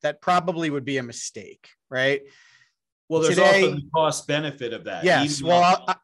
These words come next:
Speaker 2: well,
Speaker 1: you're right. I, I
Speaker 2: sorry,
Speaker 1: was
Speaker 2: go
Speaker 1: gonna
Speaker 2: ahead.
Speaker 1: say, I mean, literally, it's, it, there's no cost associated with email.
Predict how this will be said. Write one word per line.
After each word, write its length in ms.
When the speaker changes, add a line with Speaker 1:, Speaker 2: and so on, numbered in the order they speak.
Speaker 2:
well, 160
Speaker 1:
you're 120
right. 280
I, 80
I 60
Speaker 2:
sorry, 160
Speaker 1:
was 100
Speaker 2:
go 60
Speaker 1:
gonna 120
Speaker 2:
ahead. 40
Speaker 1:
say, 260
I 40
mean, 160
literally, 420
it's, 240
it, 280
there's 200
no 180
cost 400
associated 420
with 140
email. 460